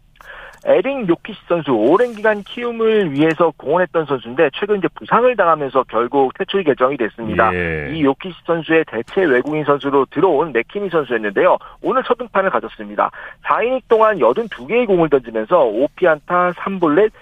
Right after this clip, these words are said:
Speaker 1: 이 탈삼진, 이 실점을 기록을 했습니다.
Speaker 2: 네.
Speaker 1: 오늘 이닝에 비해서는 약간 투구수가 많아서 오 이닝을 소화하지는 못했고요.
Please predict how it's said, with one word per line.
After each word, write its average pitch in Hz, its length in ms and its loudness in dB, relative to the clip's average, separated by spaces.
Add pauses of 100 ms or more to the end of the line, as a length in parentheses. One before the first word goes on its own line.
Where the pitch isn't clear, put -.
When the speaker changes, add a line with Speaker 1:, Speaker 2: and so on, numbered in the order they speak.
(160)
Speaker 1:
이 143 160 -14
탈삼진, 135 640 -4
이 170 140 -16
실점을 160 480 -2
기록을 120 320 -2
했습니다. 107 500 -2
Speaker 2:
네. 90 320 -4
Speaker 1:
오늘 175 460 2
이닝에 240 380 -4
비해서는 180 520 0
약간 175 360 0
투구수가 208 480 -2
많아서 131 440 2
오 127 360 0
이닝을 214 280 0
소화하지는 190 520 2
못했고요. - 560 0